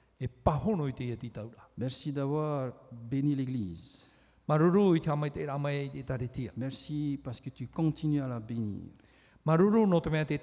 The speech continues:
Speaker 1: tamono ni a o i te amai te mai tau i taritia.
Speaker 2: Et nous voulons, Seigneur,
Speaker 1: Te hina aro tō nei mātou i te whatu.
Speaker 2: nous engager.
Speaker 1: E whaho ia mātou.
Speaker 2: Nous voulons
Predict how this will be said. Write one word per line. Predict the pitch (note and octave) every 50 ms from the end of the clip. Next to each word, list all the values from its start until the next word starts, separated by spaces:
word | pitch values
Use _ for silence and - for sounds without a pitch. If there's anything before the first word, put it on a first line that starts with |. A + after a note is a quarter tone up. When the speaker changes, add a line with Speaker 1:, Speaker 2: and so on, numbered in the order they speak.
| - -
Speaker 1:
tamono | - F#3 F3+ F3+ F#3 F#3+ F3+ F3 F3 E3+
ni | E3 D#3+ D#3 D3+
a | D3 C#3+ C#3
o | D3 D3
i | C#3+ C3+
te | C3 - C#3
amai | C#3 C#3 C#3 C#3 C#3
te | D3 C3+
mai | C3 B2+ B2 A#2
tau | - A#2 A2 A#2
i | A2
taritia. | - A2 G2+ F#2+ G2 - - G2+ _ _ _ _ _ _ _ - A2
Speaker 2:
Et | A2
nous | A2 A#2 A2+
voulons, | G#2 A2 B2 B2 A#2 A#2 A#2 A2
Seigneur, | G2+ - G#2+ G2 G2+ G#2 G#2 F#2+ F#2+ F#2+ G2 G2+ - - _ _ _ _ _ _ _ _ _ _ _ _ _ _ _ _ _ _ _ _ _ _ _ _ _ _
Speaker 1:
Te | - C3 C3
hina | C3+ B2+ A#2+
aro | B2+ B2+
tō | - C3 B2+
nei | B2+ B2+
mātou | B2+ B2+ B2+ B2+ - C3+ C3+
i | B2+
te | B2+
whatu. | - - - - - D3+ C#3+ D3 - _ _ _ _ _ _ _ _ _ _ -
Speaker 2:
nous | B2+ A2+ G#2 A#2+
engager. | A#2 G#2 G2+ F#2+ F#2+ E2+ E2 D#2+ G#2 - _ _ _ _ _ _ _ _ _ -
Speaker 1:
E | D3 C#3+ C#3+ C#3+ C#3+ - - -
whaho | G#3+ G#3 G#3 G#3+ A3+ A3+ A3
ia | G#3+ G#3
mātou. | G3+ G3+ G3 F#3+ G3 B3 A3+ F#3 - - - _ _ _ _ _ _ _ _ _ _ _ _ _ _ _ _
Speaker 2:
Nous | B2 B2
voulons | B2 D3 D3+ D3+ D3+ D3+ D3+ C#3+ D3 D#3